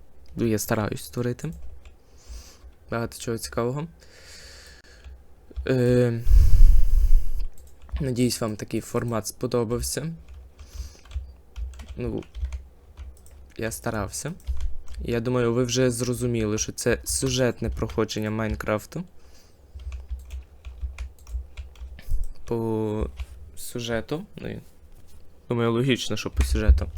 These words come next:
якщо сюжетне. А ми так і не зробили той. Ніякого городу.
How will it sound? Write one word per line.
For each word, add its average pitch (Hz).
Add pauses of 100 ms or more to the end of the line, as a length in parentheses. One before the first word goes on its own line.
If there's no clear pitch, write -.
(180)
якщо -
сюжетне. 104 (2500)
А 127
ми 131
так 135
і 131
не 127
зробили 120
той. 117 (3250)
Ніякого 120
городу. 120